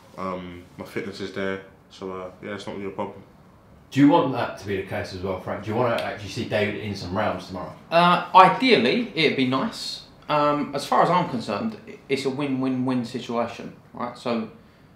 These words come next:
Speaker 3: we go in there, if we get a few rounds under our belt, great. I mean, the, the fact is that David's had five fights so far,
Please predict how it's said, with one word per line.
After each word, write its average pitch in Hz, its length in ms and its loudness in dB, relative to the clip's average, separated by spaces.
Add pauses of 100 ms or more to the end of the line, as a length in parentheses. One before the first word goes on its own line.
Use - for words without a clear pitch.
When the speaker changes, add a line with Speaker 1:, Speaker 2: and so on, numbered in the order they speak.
(120)
Speaker 3:
we 123 80 -4
go 165 180 6
in 117 140 6
there, 123 200 4
if 127 140 -8
we 127 60 0
get 127 180 2
a - 20 -6
few 139 120 -2
rounds 120 240 2
under 113 200 2
our 107 160 2
belt, 139 240 2 (720)
great. 135 260 4 (320)
I 117 60 -4
mean, 117 160 0
the, - 180 -4 (120)
the - 80 -8
fact - 300 0
is 113 140 -2
that 110 140 -6
David's 110 360 -2
had 110 200 -2
five 127 280 0
fights - 280 0
so 82 160 -4
far, - 360 -6